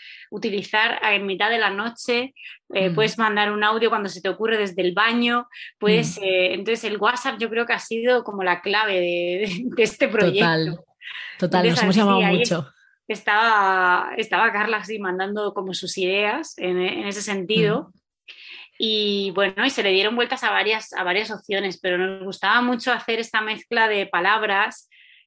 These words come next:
Speaker 1: que, que estuviera fest, porque queríamos como que fuera ese espíritu, ¿no? De festival.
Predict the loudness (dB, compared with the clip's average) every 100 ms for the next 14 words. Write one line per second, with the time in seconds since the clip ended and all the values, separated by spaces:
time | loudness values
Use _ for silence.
0 | _ -4 -4 -4 -6 -4 0 2 2 0
1 | 0 2 0 -4 -14 -20 _ -14 -10 -8
2 | -2 0 0 -4 -6 -6 -4 -6 -4 -2
3 | 0 -2 -8 -10 -4 -2 -2 -6 -4 -2
4 | -2 -4 -8 -6 0 2 2 -2